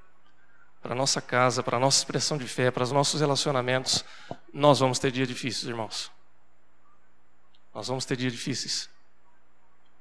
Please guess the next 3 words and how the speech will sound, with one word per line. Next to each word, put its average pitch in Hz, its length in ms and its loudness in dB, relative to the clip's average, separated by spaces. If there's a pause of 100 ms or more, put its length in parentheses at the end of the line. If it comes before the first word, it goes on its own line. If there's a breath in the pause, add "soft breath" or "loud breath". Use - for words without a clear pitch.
(1900 soft breath)
Faça - 400 8
uma 185 80 6
pergunta. 156 500 6